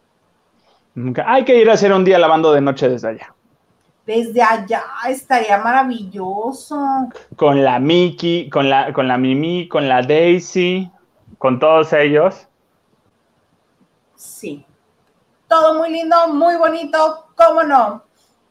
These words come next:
Speaker 2: Oye, vamos a seguir leyendo mensajes porque nada más veo que entran y entran y entran y entran.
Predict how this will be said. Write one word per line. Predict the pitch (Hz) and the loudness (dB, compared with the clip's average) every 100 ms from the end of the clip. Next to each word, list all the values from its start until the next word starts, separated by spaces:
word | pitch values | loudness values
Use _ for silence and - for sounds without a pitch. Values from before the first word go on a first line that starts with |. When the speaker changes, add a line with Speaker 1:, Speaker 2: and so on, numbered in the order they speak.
| _ _ _ - | _ _ _ -4
Speaker 2:
Oye, | 254 277 277 | -2 -2 0
vamos | 294 392 | 0 -2
a | |
seguir | - 370 285 | -6 -6 -6
leyendo | 320 320 359 | -4 -2 -2
mensajes | 285 339 392 - | -2 -4 -6 -10
porque | 277 254 208 196 _ _ _ _ _ - | -12 -10 -12 -12 _ _ _ _ _ -8
nada | 240 277 | 0 2
más | 320 330 | 2 -2
veo | 285 302 | 0 0
que | 302 247 | 2 -2
entran | 285 294 294 | -4 -4 -4
y | 247 | -2
entran | 277 320 269 | -4 -4 -4
y | 339 | -4
entran | 262 285 285 | -4 -4 -6
y | - | -6
entran. | 269 254 214 208 | -6 -6 -6 -6